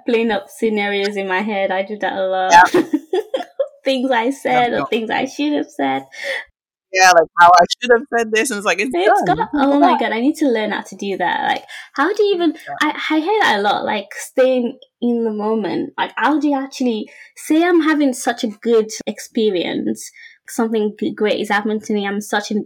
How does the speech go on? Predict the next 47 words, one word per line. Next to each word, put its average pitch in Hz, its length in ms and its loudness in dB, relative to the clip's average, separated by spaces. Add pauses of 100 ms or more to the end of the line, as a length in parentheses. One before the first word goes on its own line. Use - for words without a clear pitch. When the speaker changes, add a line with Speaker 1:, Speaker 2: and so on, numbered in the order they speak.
(120)
Speaker 1:
I'm 208 160 -2
such 220 240 -2
a 226 40 -2 (140)
good 220 160 0
mood, 202 300 -2
I'm 202 140 -4
like, 196 260 -4
"Oh, 240 300 -2
this 226 180 -8
is, 208 160 -8
this 220 180 -4
is 214 120 -6
it, 214 140 -2
this 214 160 -6
is 196 120 -14
life." 202 320 -6
How 240 260 -4
do 302 160 0
I 294 180 -2 (280)
really, 240 480 2
like, 175 240 -4 (540)
take 247 280 -2
that 233 300 0
in 196 280 -4
without 202 380 -2
thinking 233 240 0
about, 208 260 2
"Oh, 208 160 -2
this 233 160 -2
is 233 100 -2
gonna 233 280 -2
end 208 300 -6
in, 196 100 -6
like, 190 180 -8 (100)
thirty - 320 -4
minutes"? - 400 -10 (220)
Like, 202 180 -2
I 214 160 2
always 262 400 2
think 233 260 -2
about 208 200 0
the 214 80 -8
fact 208 360 -4
that, 190 240 -4 (480)
like, 190 240 -2 (320)
this 220 180 -4
is, 247 220 -6